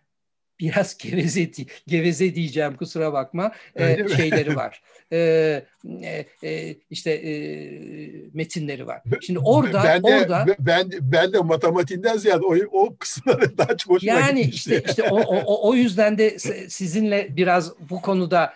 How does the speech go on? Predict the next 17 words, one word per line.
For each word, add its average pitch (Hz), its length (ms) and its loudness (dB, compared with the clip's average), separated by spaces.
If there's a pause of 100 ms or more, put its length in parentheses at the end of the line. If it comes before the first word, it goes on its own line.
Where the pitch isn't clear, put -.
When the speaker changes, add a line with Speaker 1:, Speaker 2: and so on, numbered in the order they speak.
(140)
Speaker 1:
biraz 165 480 0
şey 151 220 -2
yapalım. 131 400 -6 (400)
Yani, 160 440 -2
e, 156 220 -4 (300)
şey 143 140 -10
yapalım 143 340 -8
dediğim 156 440 -4
yani, 113 300 -12 (280)
e, 139 280 -8 (160)
ben 165 540 -4 (120)
bu 165 180 -8
konuda, 185 600 0 (440)
e, 143 460 -4
çok - 300 -6
fazla 151 400 -2
belki, 123 420 -10